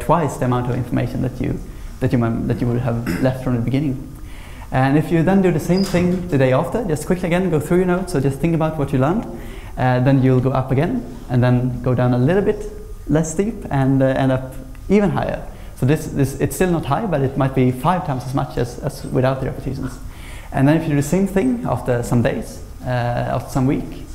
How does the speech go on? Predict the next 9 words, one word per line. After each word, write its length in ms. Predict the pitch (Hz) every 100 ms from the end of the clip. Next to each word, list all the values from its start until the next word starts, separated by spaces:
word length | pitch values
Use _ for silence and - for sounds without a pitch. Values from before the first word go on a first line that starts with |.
| -
after 160 | 139 127
some 140 | 131
month, 300 | 135 226 - - - - - - - -
you'll 140 | 143
actually 580 | - - - 160 180 180 - -
end 180 | 143 139
up 280 | 135 - - - - - - - -
flattening 340 | 156 156 147
out 320 | 135 131 -